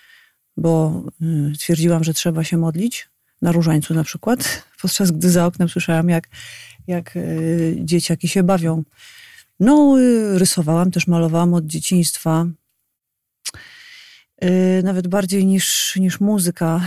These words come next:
mnie to, y, kręciło, y, mm, ten obszar,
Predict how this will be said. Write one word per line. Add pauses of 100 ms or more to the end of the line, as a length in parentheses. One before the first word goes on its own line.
mnie
to, (100)
y,
kręciło,
y,
mm,
ten
obszar,